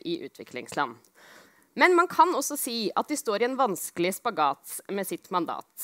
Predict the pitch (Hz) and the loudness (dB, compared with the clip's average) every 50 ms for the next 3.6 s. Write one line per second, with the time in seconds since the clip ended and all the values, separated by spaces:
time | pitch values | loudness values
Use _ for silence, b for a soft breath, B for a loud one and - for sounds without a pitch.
0 | - - - _ _ - - 277 254 214 202 214 - - 285 254 208 214 240 240 | -14 -14 -16 _ _ -10 -4 2 4 4 4 4 2 -2 -2 -2 -2 0 2 2
1 | 247 190 160 - - - 160 151 160 165 185 190 202 - - 170 151 135 139 156 | 0 0 0 -4 -6 -6 -6 -4 -4 -4 -4 -4 -4 -2 0 0 0 0 0 0
2 | 196 269 415 440 339 262 - _ - 202 202 202 202 - 233 202 190 214 - - | 0 0 0 -2 -4 -10 -12 _ 0 0 2 2 0 -2 -2 -2 0 0 0 2
3 | 156 139 139 - - 151 - - - 277 392 | 0 0 -2 -4 -8 -8 -8 -6 -2 0 0